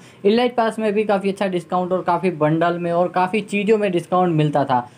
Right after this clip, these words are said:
और आप में से काफ़ी सारे लोग वेट कर रहे होंगे कि भाई फ्री फायर गेम में मिस्ट्री शॉप कब आएगा। अगर आप लोग भी दोस्तों इसमें से हैं, अगर आपको भी मिस्ट्री शॉप चाहिए तो वीडियो को बिना स्किप करे एंड तक देखिएगा।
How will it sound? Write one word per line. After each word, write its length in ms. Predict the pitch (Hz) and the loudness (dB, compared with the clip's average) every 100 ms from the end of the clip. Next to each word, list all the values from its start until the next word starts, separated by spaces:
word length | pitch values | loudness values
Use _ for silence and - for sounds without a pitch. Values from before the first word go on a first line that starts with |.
| - - - | -20 -6 0
और 140 | 226 | 2
आप 160 | 240 254 | 2 2
में 100 | 262 | 0
से 60 | |
काफ़ी 260 | 262 247 240 | 0 0 0
सारे 200 | 240 240 | 2 2
लोग 300 | 226 240 226 | 2 2 2
वेट 300 | 156 190 214 208 | 2 2 2 0
कर 160 | 185 | 2
रहे 180 | 185 185 | 2 0
होंगे 240 | 180 180 | 0 -2
कि 160 | 185 214 143 143 | 0 -2 -2 0
भाई 280 | 160 208 208 | 0 0 -2
फ्री 260 | - 180 | 0 2
फायर 200 | 180 233 214 | 2 0 0
गेम 160 | 233 | 0
में 140 | 226 226 | 0 0
मिस्ट्री 360 | 220 214 214 | -2 -2 -2
शॉप 260 | 208 220 202 | 0 0 2
कब 180 | 214 185 | 0 2
आएगा। 380 | 165 135 123 123 - - - | 0 0 -4 -6 -12 -10 -2
अगर 260 | 180 220 233 | 0 2 2
आप 200 | 220 226 | 2 2
लोग 160 | 226 208 | 0 2
भी 100 | 226 | 0
दोस्तों 260 | 214 226 | 2 2
इसमें 260 | 220 214 214 | 2 0 -4
से 160 | 196 208 | -2 -2
हैं, 400 | 180 226 202 139 | 0 0 2 2
अगर 320 | 170 185 214 | 0 2 2
आपको 260 | 214 208 220 | 2 2 2
भी 100 | 214 | 2
मिस्ट्री 400 | 208 202 - 202 | 0 -2 -2 0
शॉप 220 | 208 202 | 0 0
चाहिए 460 | 214 202 208 185 160 | 0 0 2 0 0
तो 120 | 160 | 0
वीडियो 380 | 160 196 220 220 | 2 2 2 2
को 140 | 226 | 0
बिना 300 | 175 190 214 | 0 0 0
स्किप 280 | 214 220 202 | 0 0 2
करे 160 | 214 208 | 2 2
एंड 200 | 202 202 | 0 0
तक 140 | 208 | 0
देखिएगा। 720 | 190 185 190 214 196 170 185 | 2 2 4 2 2 2 0